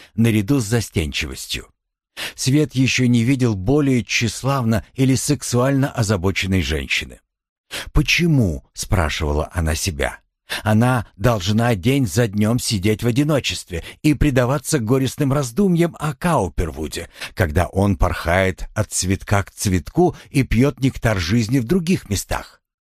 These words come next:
Почему бы ей не предложить свои еще не поблекшие прелести для утешения и восторга других мужчин, которые оценят их по достоинству?»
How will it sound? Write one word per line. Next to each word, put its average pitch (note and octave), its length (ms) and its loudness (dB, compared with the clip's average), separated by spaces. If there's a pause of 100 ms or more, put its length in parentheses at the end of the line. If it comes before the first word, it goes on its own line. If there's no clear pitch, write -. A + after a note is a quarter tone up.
(400)
Почему D3+ 420 2
бы C#3 140 0
ей E3 280 2
не D#3 200 2
предложить C#3+ 600 0
свои D#3 540 0
еще A2 520 0
не B2+ 180 2
поблекшие G#2+ 680 0
прелести A#2 720 -2 (440)
для F#2+ 220 2
утешения G#2+ 800 2 (140)
и B2 100 2
восторга F#2+ 580 0
других C#3+ 500 0
мужчин, E2 460 -2 (200)
которые F#2 460 0
оценят - 640 -2
их F#2 160 -2
по A2 100 0
достоинству?» A#2 800 -4